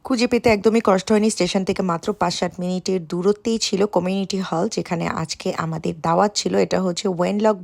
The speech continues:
বার্ন টিএমও কমিউনিটি হল। আমি অ্যাড্রেস দিয়ে দিব, তোমরা দেখতে পাবে অ্যাড্রেস ডেসক্রিপশন বক্সে, সেই সাথে ক্যাপশনেও। যাই হোক, আমি তো ভেতরে চলে গেলাম। ওখানে হচ্ছিল আজকে নাইনটি ফোর ব্যাচে, মানে লন্ডনে নাইনটি ফোর ব্যাচের গেট টুগেদার। আপু ভাইয়ারা কাইন্ডলি আমাকে ইনভাইট করেছিলেন, I'm really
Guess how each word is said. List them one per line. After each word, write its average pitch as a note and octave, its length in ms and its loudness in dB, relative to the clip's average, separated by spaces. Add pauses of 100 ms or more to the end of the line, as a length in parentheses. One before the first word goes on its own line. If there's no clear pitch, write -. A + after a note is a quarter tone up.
বার্ন F3 240 2 (120)
টিএমও A3+ 500 0
কমিউনিটি F3 520 -4
হল। E3 280 2 (100)
আমি B3+ 140 4
অ্যাড্রেস A3+ 380 4
দিয়ে G3 180 4
দিব, G3 240 4
তোমরা F3 320 2
দেখতে E3 320 0
পাবে E3+ 280 4
অ্যাড্রেস D#3+ 440 4
ডেসক্রিপশন E3 540 0
বক্সে, E3+ 360 -2
সেই A3+ 240 -4
সাথে G3+ 400 -4
ক্যাপশনেও। F#3+ 500 0
যাই C4+ 140 4
হোক, D#4 140 0
আমি A3 160 0
তো B3+ 100 -2
ভেতরে G3+ 360 0
চলে A#3+ 280 -2
গেলাম। A#3 300 0
ওখানে G3+ 280 -4
হচ্ছিল G#3+ 520 -2
আজকে F#3 380 -4 (120)
নাইনটি G#3 540 0
ফোর G#3 460 -2
ব্যাচে, F3 400 0
মানে F3+ 180 -2
লন্ডনে G#3+ 380 -2
নাইনটি F#3+ 280 -2
ফোর F#3 240 -4
ব্যাচের F3+ 300 -2
গেট E3 200 -10
টুগেদার। F3+ 360 -2 (320)
আপু F3+ 260 -2
ভাইয়ারা G3 280 2
কাইন্ডলি G3 340 -2
আমাকে G#3+ 240 -4
ইনভাইট F3+ 300 -2
করেছিলেন, G3+ 500 -4
I'm F3 240 -6
really G3+ 320 0